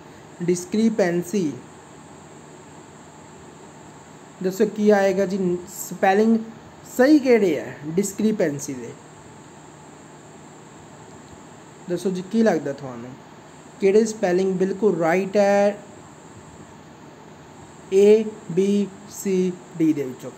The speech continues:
ਜਿਹੜੇ ਸਟੂਡੈਂਟ ਏ ਦੱਸ ਰਹੇ ਆ ਉਹ ਵੀ ਗਲਤ ਹੈ। ਜਿਹੜੇ ਸਟੂਡੈਂਟ ਬੀ ਦੱਸ ਰਹੇ ਆ, ਉਹ ਵੀ ਗਲਤ ਹੈ।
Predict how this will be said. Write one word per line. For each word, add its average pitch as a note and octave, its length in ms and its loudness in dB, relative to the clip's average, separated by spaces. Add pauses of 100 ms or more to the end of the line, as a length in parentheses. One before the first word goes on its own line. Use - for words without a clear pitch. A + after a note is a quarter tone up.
(280)
ਜਿਹੜੇ G#3 280 4
ਸਟੂਡੈਂਟ A3 400 2
ਏ G3+ 160 4
ਦੱਸ G#3 260 0
ਰਹੇ G#3 200 4
ਆ G#3+ 60 6
ਉਹ F#3 140 2
ਵੀ F#3+ 140 0
ਗਲਤ F#3+ 340 0
ਹੈ। F#3 120 -6 (580)
ਜਿਹੜੇ G3 240 4
ਸਟੂਡੈਂਟ G#3+ 300 4
ਬੀ G3 280 -2
ਦੱਸ G#3 280 2
ਰਹੇ G3+ 240 2
ਆ, G3+ 60 4
ਉਹ E3 200 -4
ਵੀ F#3 100 0
ਗਲਤ F#3+ 380 0
ਹੈ। F#3 100 -10